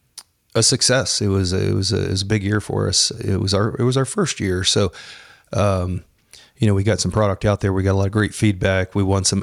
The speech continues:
accolades. We, um, you know, so it, it's about, um,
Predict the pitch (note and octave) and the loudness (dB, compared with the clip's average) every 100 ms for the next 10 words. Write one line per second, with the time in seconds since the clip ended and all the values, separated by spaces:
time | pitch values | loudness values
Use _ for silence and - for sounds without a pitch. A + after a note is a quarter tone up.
0 | - G#2 - G#2 G2+ G2 G2 F#2 - A2+ | 0 -2 -2 0 2 2 0 0 0 0
1 | G#2 G2 F#2 - - - - _ - G#2 | 0 2 0 -6 -20 -20 -20 _ -2 0
2 | G2 F#2 F#2 F2+ - G2 F#2 F2+ A2 G2 | 0 -2 -4 -6 -4 -2 0 2 2 0
3 | F#2+ F#2+ A#2+ - A2+ A#2+ A2 G#2+ - - | -2 -2 -2 0 2 2 0 -4 -6 0
4 | G#2 G2+ G2 F#2+ F#2+ | 2 2 2 0 -4